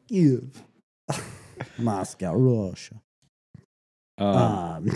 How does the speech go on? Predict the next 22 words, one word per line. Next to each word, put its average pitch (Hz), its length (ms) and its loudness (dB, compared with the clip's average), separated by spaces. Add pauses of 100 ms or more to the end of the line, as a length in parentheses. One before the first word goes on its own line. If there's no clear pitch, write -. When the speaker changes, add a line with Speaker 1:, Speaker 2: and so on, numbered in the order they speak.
(120)
Speaker 1:
<laughs> - 200 0
yeah, 170 100 6 (200)
so 143 240 0
that's 131 300 4
over. 104 300 0 (680)
Um, 135 520 6 (100)
okay, 156 280 6
we 120 200 4
can, 165 220 6
uh, 110 220 4
we 160 180 -4
can 220 140 2
get 123 160 4
into, 95 200 0
like, 85 180 -2
a 90 40 -4
little 92 180 -2
bit 87 140 -4
of 87 80 -6
news, 127 280 4
can't 98 180 -6
we? 139 120 0